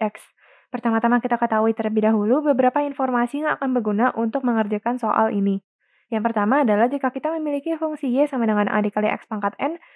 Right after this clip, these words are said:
maka turunannya atau Y aksennya adalah A dikali N dikali X pangkat N minus satu. Kemudian jika kita memiliki fungsi Y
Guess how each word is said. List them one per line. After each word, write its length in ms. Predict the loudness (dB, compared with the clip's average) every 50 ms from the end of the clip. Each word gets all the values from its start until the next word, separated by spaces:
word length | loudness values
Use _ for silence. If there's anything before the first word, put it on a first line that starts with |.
| -20 _ _
maka 240 | -6 -2 0 0 0
turunannya 560 | 2 2 2 2 2 2 2 4 4 4 4
atau 240 | 2 0 0 0 0
Y 80 | 2
aksennya 560 | 0 0 -2 -4 -4 -2 0 0 2 0 2
adalah 320 | 2 2 4 4 2 2 0
A 0 |
dikali 320 | -2 -2 -2 -2 -2 -2 -2 -4
N 160 | -4 -4 -4
dikali 240 | -4 -2 -2 -2 -2
X 160 | -4 -6 -6 _ -10
pangkat 240 | -4 -2 -2 -2 -2 -4
N 80 | -6 -4
minus 320 | 0 0 0 0 0 -4
satu. 320 | -6 -6 -8 -10 -10 -12 _ _ _ _ _ _ _ _ _ -2
Kemudian 320 | 0 2 4 4 4 2
jika 240 | 0 0 -2 -2 -2
kita 160 | 0 -2 -2
memiliki 480 | 0 0 0 0 0 0 0 -2 -4 -2
fungsi 400 | -2 0 0 2 2 2 4 4
Y 80 | 4